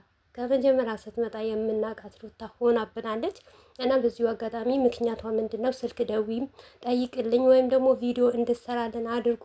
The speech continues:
ብላ ነበር ልጅቷ። በዚሁ አጋጣሚ አንድ ነገር ልንገራችሁና ሩታ በአሁን ሰዓት ለምታውቃቸው፣ በደንብ ለምታውቃቸው ሰዎች እንጂ ስልክ አታነሳም። የማታነሳበት ምክንያት ቢኖር የአብርሽ ደጋፊዎች እውነት ለመናገር እየደወሉ እየሰደቧት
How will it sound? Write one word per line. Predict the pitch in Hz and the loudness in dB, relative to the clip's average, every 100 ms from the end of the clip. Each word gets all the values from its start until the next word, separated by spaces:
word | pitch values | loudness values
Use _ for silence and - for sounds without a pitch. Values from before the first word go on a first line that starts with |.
| 220 | -6
ብላ | 214 214 | -6 -6
ነበር | 214 202 226 | -8 -10 -10
ልጅቷ። | 208 233 240 254 349 _ _ - | -4 -2 -2 -6 -12 _ _ -4
በዚሁ | 240 226 240 | -2 2 2
አጋጣሚ | 226 214 220 240 277 | 2 -6 -4 0 2
አንድ | 214 208 | 0 -2
ነገር | 202 208 196 | -6 -8 -12
ልንገራችሁና | 214 208 214 208 - 233 277 247 | -12 -10 -10 -12 -8 -6 -4 -6
ሩታ | 190 - 247 | -8 -10 -8
በአሁን | 214 226 226 | -4 0 0
ሰዓት | 262 320 - _ _ - | -2 -10 -12 _ _ -4
ለምታውቃቸው፣ | 240 254 262 262 233 202 208 - 208 | 2 4 2 0 -6 -8 -14 -10 -6
በደንብ | 247 320 220 185 _ - | -2 -2 -2 -6 _ -8
ለምታውቃቸው | 226 226 - 247 240 240 220 | -4 -4 -4 -12 -12 -14 -14
ሰዎች | 208 233 220 - | -6 -4 -4 -4
እንጂ | 247 294 | -6 -6
ስልክ | 294 220 - | -6 -12 -12
አታነሳም። | 202 - 214 220 - 269 320 _ _ _ 262 | -20 -12 -8 -8 -6 -10 -10 _ _ _ 0
የማታነሳበት | 247 254 240 240 240 233 240 233 233 | 2 2 -2 -4 -6 -6 -10 -10 -6
ምክንያት | 233 240 240 233 - | -6 -4 -4 -4 -4
ቢኖር | 254 294 247 | -2 -2 -2
የአብርሽ | 220 196 190 | -6 -6 -10
ደጋፊዎች | - 220 226 220 269 277 | -8 -8 -8 -6 -6 -4
እውነት | 247 226 214 | 0 0 -2
ለመናገር | 233 226 233 240 254 | -4 -2 -2 -4 -4
እየደወሉ | 208 196 208 214 220 220 | -4 -4 -4 -2 -2 -4
እየሰደቧት | 214 202 - 208 196 196 233 | -6 -8 -8 -12 -10 -8 -8